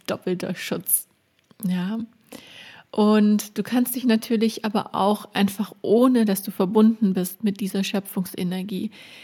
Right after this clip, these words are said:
kannst dir hier immer wieder diese Intention setzen, wenn du die Haustür zum Beispiel verlässt, dass du sicher und geschützt bist.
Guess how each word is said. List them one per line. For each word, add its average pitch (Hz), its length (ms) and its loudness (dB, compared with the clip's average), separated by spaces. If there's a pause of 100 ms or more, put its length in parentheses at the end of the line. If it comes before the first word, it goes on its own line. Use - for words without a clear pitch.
(140)
kannst 208 300 0
dir 214 80 4
hier - 200 -4
immer 214 280 4
wieder 196 220 2
diese 185 240 -2
Intention 196 640 0
setzen, 180 340 -2
wenn 180 100 0
du 190 80 -2
die 196 180 -4
Haustür 202 500 -2
zum 180 160 -6
Beispiel 180 360 -6
verlässt, - 560 -8 (420)
dass 214 160 -8
du 254 100 -4
sicher 196 500 0
und 175 160 -6
geschützt - 480 -8
bist. - 440 -12